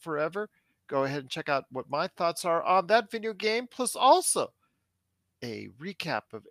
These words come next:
everything that we do right here at the Pop Culture Cosmos. You can go ahead and check it out today at pop culture cosmos dot wordpress dot com. Plus, our good friends at Vampires and Vitae. Check out the latest episodes wherever you get your podcasts and on YouTube. Also,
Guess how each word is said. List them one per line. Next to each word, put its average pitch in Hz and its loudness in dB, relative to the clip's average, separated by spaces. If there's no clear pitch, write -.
everything 170 -8
that 160 -8
we 139 -10
do 135 -10
right 127 -4
here 127 -12
at 117 -16
the - -20
Pop 123 -8
Culture - -20
Cosmos. 143 -8
You 117 -16
can - -20
go 120 -6
ahead 120 -4
and 104 -14
check - -12
it 113 -4
out 107 -4
today 117 -6
at 107 -6
pop 107 -12
culture - -16
cosmos 107 -10
dot - -18
wordpress - -12
dot - -20
com. 160 2
Plus, - 4
our 262 8
good 254 0
friends 269 6
at 240 0
Vampires 240 6
and 202 -12
Vitae. 233 0
Check 220 -8
out 196 0
the 180 -4
latest 190 -4
episodes 196 -6
wherever 131 -8
you 135 -16
get - -20
your 120 -20
podcasts 165 -4
and 190 -4
on 170 -2
YouTube. 262 -6
Also, 311 4